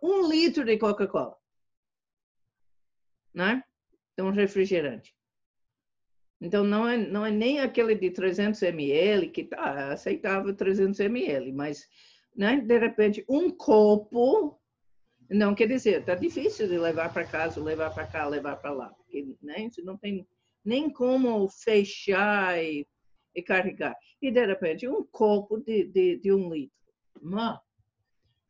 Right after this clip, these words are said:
E, consequentemente, olha, a, a epidemia ou pandemia de obes-, obe-, obesidade nos Estados Unidos. Né?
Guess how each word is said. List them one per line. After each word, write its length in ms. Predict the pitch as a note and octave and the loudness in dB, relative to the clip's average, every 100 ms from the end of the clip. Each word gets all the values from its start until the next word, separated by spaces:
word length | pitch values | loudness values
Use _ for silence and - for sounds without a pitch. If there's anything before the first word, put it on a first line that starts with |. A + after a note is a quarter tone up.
| - | 0
E, 400 | G3 F#3 A3+ C#4+ _ _ _ | 4 6 4 -2 _ _ _
consequentemente, 1000 | G3+ F3+ F#3 F#3+ F#3+ F#3 F#3+ G3 A3+ A3+ | -8 -4 -4 -2 -4 -4 -4 -2 -2 -2
olha, 540 | G3+ F3+ F#3+ A#3 A#3+ - _ _ _ _ _ _ _ - | 0 0 0 0 -2 -8 _ _ _ _ _ _ _ -8
a, 680 | F3+ E3 D#3 D3 C#3+ C#3 C3+ - | -6 -4 -4 -4 -6 -8 -10 -6
a 120 | E3 | -2
epidemia 920 | E3 E3+ F#3+ G3+ A#3 G3+ G3 A#3+ C4+ - _ _ _ _ _ | -2 0 -2 0 -2 0 0 -2 -4 -10 _ _ _ _ _
ou 200 | - F#3+ | -2 -2
pandemia 920 | - F#3+ G#3+ A#3+ G#3 G3+ F3 G3+ A#3 _ | 0 2 2 2 2 2 4 2 0 _
de 80 | G3 | 2
obes-, 460 | F#3+ F3+ G3 G3 - | 2 2 0 0 -6
obe-, 420 | - F3+ F3+ F3 - _ _ _ _ _ | -8 -4 -4 -6 -12 _ _ _ _ _
obesidade 960 | - F#3 F3+ F#3+ F#3+ G#3+ F#3+ F#3 A#3+ G#3 | -4 -2 -2 -4 -4 -6 -4 -4 -6 -8
nos 220 | D3+ C3 | -10 -12
Estados 340 | - C3+ C3 | -10 -10 -10
Unidos. 480 | C#3+ A#2+ - _ _ _ _ _ _ _ _ _ _ _ _ _ _ _ _ _ _ | -14 -18 -20 _ _ _ _ _ _ _ _ _ _ _ _ _ _ _ _ _ _
Né? 300 | D#3 C#3 B3+ | -14 -12 -14